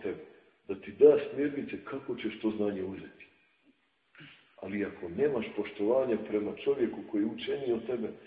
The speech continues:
Gospodar ti, subhanahu wa ta'ala, neće dati privilegiju, šta? Hvatanja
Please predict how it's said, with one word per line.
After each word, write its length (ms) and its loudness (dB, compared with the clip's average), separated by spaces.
Gospodar 440 6
ti, 240 -4
subhanahu 340 2
wa 120 -4
ta'ala, 280 -2
neće 260 0
dati 360 2
privilegiju, 600 6
šta? 260 0
Hvatanja 400 -4